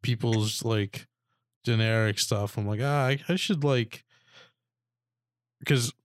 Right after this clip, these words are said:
speaking of my girlfriend, I look at her Instagram and she just see, I'm like, "Oh," I'm like, "This just sucks. This is boring. Nothing good on here." You know, other people, they got, they got their interests. They got all their shit there. They ain't, ain't clogged up with, and ma-, the,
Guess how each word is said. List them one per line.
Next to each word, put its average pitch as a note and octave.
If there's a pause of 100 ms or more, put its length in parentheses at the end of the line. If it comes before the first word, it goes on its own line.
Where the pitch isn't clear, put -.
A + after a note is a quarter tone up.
(220)
speaking E3+
of C#3+
my A#2+
girlfriend, G#2+
I D3
look E3
at D3
her C#3+
Instagram A#2
and A2+
she C#3
just F#3+
see, E3+
I'm C#3+
like, A#2
"Oh," -
I'm -
like, -
"This -
just -
sucks. A2
This C#3
is A#2+
boring. A2
Nothing B2
good G#2+
on G#2
here." G2+ (760)
You B2
know, C#3
other D#3+
people, D3
they E3+
got, F3+
they F#3
got F#3+
their F3+
interests. C#3+
They D3
got D#3
all E3
their D#3+
shit -
there. A2
They A#2+
ain't, C3+
ain't C#3+
clogged C#3+
up C#3
with, A2+ (720)
and D3+
ma-, G3 (120)
the, F#3+